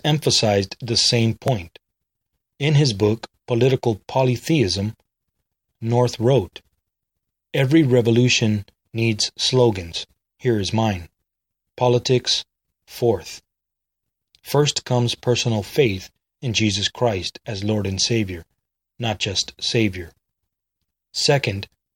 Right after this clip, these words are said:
comes church renewal. There can be no successful reformation of society without first beginning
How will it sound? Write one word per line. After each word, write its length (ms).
comes 280
church 360
renewal. 500
There 180
can 340
be 160
no 260
successful 680
reformation 720
of 100
society 720
without 260
first 500
beginning 560